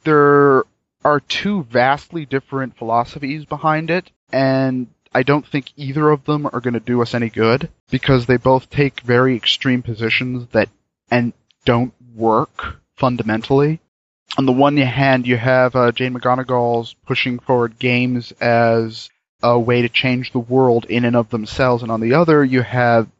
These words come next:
the sort of marketing game frame where it is meant to be, it's a cynical attempt at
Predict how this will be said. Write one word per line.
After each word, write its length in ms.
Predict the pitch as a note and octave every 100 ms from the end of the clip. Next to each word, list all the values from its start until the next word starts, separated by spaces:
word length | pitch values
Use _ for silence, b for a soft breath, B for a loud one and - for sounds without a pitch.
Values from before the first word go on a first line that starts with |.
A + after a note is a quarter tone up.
| _ _ _
the 100 | B2
sort 260 | - C#3 B2
of 320 | A#2+ A#2 A2+ - _ A2
marketing 560 | A2+ A#2+ B2 B2 A#2
game 300 | A2+ A#2 A#2+
frame 420 | A#2 - A#2 A2+ A2
where 320 | A#2 A#2 G#2+
it 140 | - A2+
is 300 | A#2 A2+ A#2
meant 320 | A#2+ A#2 G#2+
to 120 | - A2+
be, 440 | A2+ G#2+ G#2+ G#2+ _ _ -
it's 140 | B2
a 60 | A#2
cynical 420 | - B2+ - A#2+
attempt 460 | A#2 - B2 A2 - _ _ _
at 220 | A#2 A2+